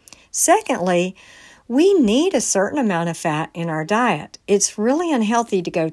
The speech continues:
too low on our fat intake. And third, we do want 'em to go lower fat, but it's just not necessary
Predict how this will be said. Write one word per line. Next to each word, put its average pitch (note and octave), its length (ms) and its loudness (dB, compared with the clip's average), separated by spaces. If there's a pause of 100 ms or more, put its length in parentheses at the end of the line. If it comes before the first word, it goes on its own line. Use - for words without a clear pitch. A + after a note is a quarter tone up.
too C#4+ 360 -2
low E3 520 -2
on F3 140 -4
our E3+ 140 -4
fat F#3+ 460 -4 (160)
intake. - 680 -10 (580)
And B3+ 220 2
third, C#4 380 2 (580)
we C4 200 2
do E4 380 4
want C4 180 4
'em F3 160 -2
to - 140 -6
go D#3+ 460 -2
lower G3 600 2
fat, D#3+ 500 -6 (480)
but B3+ 140 4
it's C#4 160 0
just D4+ 320 -2
not A3+ 220 0
necessary F3+ 840 -2